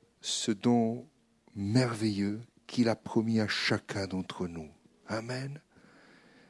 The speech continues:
Alors pendant que je commence à prier, que ceux qui désirent qu'on puisse prier avec eux, ceux qui ont besoin d'être renouvelés, avancez-vous au fur et à mesure, on va prier avec vous.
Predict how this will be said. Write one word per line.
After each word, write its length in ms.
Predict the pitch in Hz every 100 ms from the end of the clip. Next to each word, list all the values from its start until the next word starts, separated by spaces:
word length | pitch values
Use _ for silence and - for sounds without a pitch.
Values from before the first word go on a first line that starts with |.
| _
Alors 220 | - 139 -
pendant 320 | 165 170 160
que 320 | - 139 151 -
je 120 | -
commence 460 | - 143 156 147 143
à 60 |
prier, 380 | - - 123 139
que 120 | -
ceux 220 | 135 -
qui 240 | 165 - 139 -
désirent 580 | 135 135 127 175 147 - - - - - - - _ _ _ _
qu'on 160 | -
puisse 240 | 120 135 -
prier 400 | - - 139 147
avec 380 | 131 131 - 139
eux, 260 | 143 139 - -
ceux 200 | - -
qui 200 | 151 -
ont 100 | 160
besoin 600 | 151 143 143 139 156 160 151
d'être 400 | 131 - - 123
renouvelés, 800 | 104 139 170 165 143 160 165 170 - - - - - - - - _ _ _ _ -
avancez-vous 640 | 123 151 - 139 135 143
au 60 | 127
fur 240 | - 131
et 40 |
à 40 | 127
mesure, 440 | 117 113 120 135
on 120 | 110
va 160 | 104 107
prier 420 | - - 123 123
avec 360 | 117 107 113 107 113
vous. 320 | 120 135 143